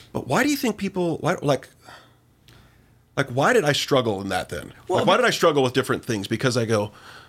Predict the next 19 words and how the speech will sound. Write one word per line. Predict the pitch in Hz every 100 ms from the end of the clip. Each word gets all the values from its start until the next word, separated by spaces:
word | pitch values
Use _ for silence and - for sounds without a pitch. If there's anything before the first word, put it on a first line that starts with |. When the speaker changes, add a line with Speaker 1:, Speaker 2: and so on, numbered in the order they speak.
| - _ _ _ - - _
Speaker 1:
was | - 143
it, | 147 - - - - - -
was | 135
it | 143
because | 127 170
my | 151 110
identity | 110 85 110 123 143
was, | 135 110 104 - -
was | 117 104
misplaced | 120 - - 120 127 -
maybe? | 156 160 180 190 - - _
Because, | 151 160 175
I |
mean, | 185
I'll | 247
be | 175
honest, | 127 101 95
I, | 135
I, | - 175